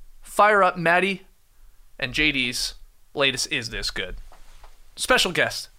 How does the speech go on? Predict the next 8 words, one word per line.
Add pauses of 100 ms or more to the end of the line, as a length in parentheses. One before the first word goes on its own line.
Daniel
Ralston, (760)
a
music
podcaster, (840)
a
music
writer.